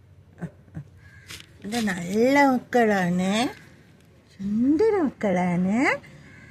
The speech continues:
ഒക്കെ തിന്ന് വെള്ള കുച്ച് ഉള്ള മക്കളാണ് അമ്മന്റെ മക്കള്.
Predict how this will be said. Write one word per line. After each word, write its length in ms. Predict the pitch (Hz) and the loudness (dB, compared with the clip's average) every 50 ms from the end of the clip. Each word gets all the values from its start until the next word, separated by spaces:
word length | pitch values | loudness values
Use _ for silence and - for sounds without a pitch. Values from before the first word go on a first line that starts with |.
| - | -20
ഒക്കെ 140 | - - 294 | -4 -2 -2
തിന്ന് 460 | 285 - 262 240 226 220 214 214 214 | 0 2 2 2 2 2 2 2 2
വെള്ള 400 | 220 220 214 208 202 208 208 214 | 2 4 4 4 4 4 4 4
കുച്ച് 680 | 208 208 202 190 - - - - - 233 220 220 220 214 - - - - - - - - - - - | 4 2 -2 -4 -4 -14 -14 -4 -2 0 2 2 0 -2 -6 -14 -20 -20 -20 -18 -18 -18 -16 -6 -4
ഉള്ള 260 | 202 226 247 262 262 | -2 0 2 2 4
മക്കളാണ് 600 | 247 233 214 - - 208 202 190 190 185 185 185 | 2 2 0 0 0 0 0 2 2 0 0 0
അമ്മന്റെ 420 | 196 208 214 214 220 220 214 226 | 0 0 2 2 2 2 2 0
മക്കള്. 640 | 220 220 214 - - 240 240 240 254 269 294 370 415 | 0 -2 -4 -2 0 2 2 2 2 2 0 -2 -4